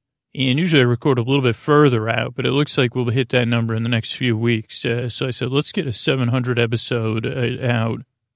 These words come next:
and we'll take a meandering retrospective." I think the last time we did this was episode five hundred,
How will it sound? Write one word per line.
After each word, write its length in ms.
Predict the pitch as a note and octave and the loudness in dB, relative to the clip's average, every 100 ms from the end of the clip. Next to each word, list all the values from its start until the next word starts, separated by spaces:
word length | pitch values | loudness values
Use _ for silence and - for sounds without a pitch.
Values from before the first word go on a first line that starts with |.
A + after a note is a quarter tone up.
| _ _ _ - | _ _ _ -8
and 300 | B2 A#2 A#2+ | -4 -2 0
we'll 120 | B2 | -2
take 280 | - B2 - | 0 0 0
a 60 | A#2 | 0
meandering 600 | A#2 A#2+ A#2+ A#2+ A#2 A#2 | 2 2 2 0 -2 0
retrospective." 800 | B2 - B2 - A#2+ A#2 - | 0 0 -4 -2 -4 -4 -6
I 160 | C#3+ B2+ | -2 -2
think 380 | - - A3+ A3+ | -2 -2 -2 -2
the 100 | D#3 | -2
last 300 | C#3 C#3 - | 2 0 2
time 100 | C3 | 0
we 80 | B2+ | 2
did 160 | B2+ | 0
this 180 | B2 - | 0 -2
was 220 | A#2+ - | -6 -4
episode 440 | C3+ B2 - B2 A2 | -4 -4 0 -2 -2
five 340 | - C3 C3+ | 0 2 2
hundred, 540 | D3+ C#3+ D3 C3+ D3+ | 0 -4 -2 -2 -2